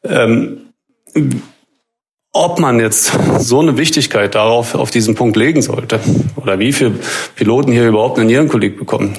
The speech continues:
das mag ich nicht beurteilen. Ähm, es ist einfach nur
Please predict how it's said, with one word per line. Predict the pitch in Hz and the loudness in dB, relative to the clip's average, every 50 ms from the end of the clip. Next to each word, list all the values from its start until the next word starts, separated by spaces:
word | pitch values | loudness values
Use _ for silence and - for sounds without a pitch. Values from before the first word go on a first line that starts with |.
| - - | -6 -2
das | - 107 107 - - - - - - | 0 0 0 0 0 -2 -4 -6 -4
mag | - - - 101 110 - 120 117 123 127 - | -2 0 2 2 2 2 2 2 2 2 0
ich | 127 123 | 0 0
nicht | 135 123 123 - | 0 0 0 0
beurteilen. | 127 131 175 202 196 - 110 110 110 104 - - - - - - - - - - - - | 0 2 2 2 2 0 -2 -2 -2 -4 -6 -10 -10 -8 -8 -6 -6 -8 -10 -10 -6 -4
Ähm, | 117 113 110 110 - - - - 247 - 120 | -2 0 0 0 0 -2 -4 -8 -6 -4 -2
es | 120 - 131 | 0 0 2
ist | 139 131 - 139 | 0 0 0 0
einfach | 135 131 139 139 151 143 | 0 0 0 0 2 2
nur | 139 143 135 135 135 131 131 135 | 2 4 4 4 4 4 2 2